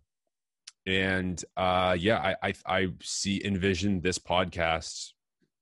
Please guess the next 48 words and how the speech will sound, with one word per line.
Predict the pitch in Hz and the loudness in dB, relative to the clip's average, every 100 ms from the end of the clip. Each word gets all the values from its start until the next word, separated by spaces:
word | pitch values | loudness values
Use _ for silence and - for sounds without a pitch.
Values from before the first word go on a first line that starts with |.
| _ - | _ -6
There's, | 92 90 87 - | -4 -4 -6 -6
I | |
have | 90 95 95 | -2 0 0
it | 101 | 0
in | |
my | 101 95 | 0 0
head | 95 92 92 | 2 2 0
of | 85 80 | -4 -2
where | 90 | 2
I | 90 | 2
want | 87 87 | 2 0
it | 90 | -2
to | 95 | -4
be. | 82 87 92 101 - | -2 -2 -2 -6 -8
It's, | 87 - - | -6 -6 -10
it's | 90 | -12
been | - 90 | -6 -4
there | 90 87 | -2 -2
for | 90 | -4
quite | - 90 - | -2 -2 -2
some | 87 | -10
time, | - 82 90 104 113 _ | -8 -4 -4 -4 -8 _
and, | 78 87 87 85 87 82 | -8 -6 -4 -4 -4 -6
um, | 62 85 82 85 85 82 | -6 -4 -2 -2 -4 -4
I'm | 87 | -6
working | 87 90 87 | -4 -4 -2
at | 87 | -2
it | 87 | 0
every | 87 90 | -2 -2
day | 82 90 | -2 -2
to | 90 | -2
get | 76 90 | -2 -4
it | 85 | -4
to | - 80 | -6 -6
where | 80 82 82 | -4 -2 0
I | 82 | -2
want | 73 80 85 | -4 -6 -4
it, | 110 - _ _ _ _ _ _ _ - | -4 -6 _ _ _ _ _ _ _ -6
uh, | 87 85 85 80 73 | -4 -4 -4 -4 -6
to | - 87 | -6 -4
be, | 90 92 | 0 0
and | 92 | 2
or | 85 82 | 0 2
where | 85 | 2
I | 87 82 | 2 0
envi-, | 73 78 82 - | -4 -8 -8 -6
envision | 90 82 87 85 110 | -8 -4 -4 -2 0
it. | 143 | 0